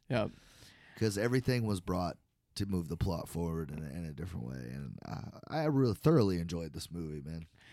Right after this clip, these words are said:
Speaker 1: Yeah, it's really great writing. And I love how this movie is just straight contrast. Like, Dredd never takes off his helmet.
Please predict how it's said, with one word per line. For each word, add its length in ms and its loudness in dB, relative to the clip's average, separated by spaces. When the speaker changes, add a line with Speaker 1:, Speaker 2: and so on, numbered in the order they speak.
Speaker 1:
Yeah, 240 4
it's 480 -2
really 360 2
great 300 0
writing. 340 0
And 100 -2
I 80 4
love 280 2
how 140 2
this 200 0
movie 280 0
is 160 -2
just 200 -4
straight 360 0
contrast. 760 -2
Like, 320 0
Dredd 320 6
never 220 2
takes 260 0
off 120 4
his 140 0
helmet. 400 0